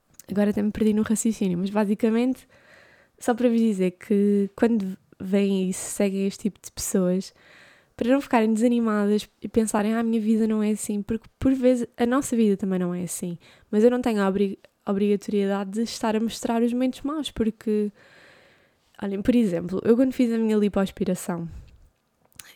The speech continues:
eu, quando eu fiz, eu não contei a ninguém, ou melhor, as únicas pessoas que sabiam era a minha mãe, o meu irmão, o Nino <laughs> e a minha cunhada, eram as únicas pessoas que sabiam, nem o meu pai sabia,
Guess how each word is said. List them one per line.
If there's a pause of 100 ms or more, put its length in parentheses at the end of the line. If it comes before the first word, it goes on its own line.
(120)
eu,
quando
eu
fiz,
eu
não
contei
a
ninguém, (280)
ou
melhor, (720)
as
únicas
pessoas
que
sabiam
era
a
minha
mãe, (380)
o
meu
irmão,
o
Nino (380)
<laughs>
e
a
minha
cunhada,
eram
as
únicas
pessoas
que
sabiam,
nem
o
meu
pai
sabia,